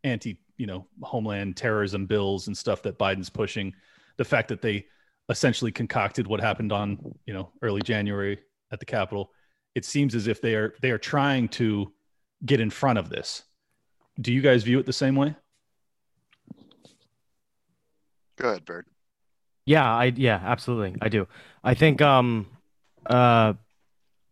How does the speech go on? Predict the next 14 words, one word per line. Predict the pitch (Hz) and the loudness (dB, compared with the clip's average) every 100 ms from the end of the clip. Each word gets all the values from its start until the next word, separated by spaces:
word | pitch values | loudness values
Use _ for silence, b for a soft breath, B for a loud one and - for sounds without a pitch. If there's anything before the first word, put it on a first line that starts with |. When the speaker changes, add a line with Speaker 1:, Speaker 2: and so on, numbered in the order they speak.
| _ _ _ _ _ _ _ - | _ _ _ _ _ _ _ 4
Speaker 3:
anytime | 180 202 185 175 | 6 8 8 8
there's | 151 131 | 6 6
an | |
order | 147 156 156 156 - _ _ _ _ _ _ _ _ - | 8 8 8 4 2 _ _ _ _ _ _ _ _ 2
that | 135 123 | 6 6
has | 127 | 4
to | - | 0
shift | 135 147 131 - - _ _ _ _ _ _ _ | 4 4 4 0 -14 _ _ _ _ _ _ _
out | 135 143 | 4 4
of | - | 6
power | 139 127 127 | 6 6 6
or | 123 127 | 4 4
into | 123 117 | 2 2
power, | 117 110 110 117 | 2 4 2 0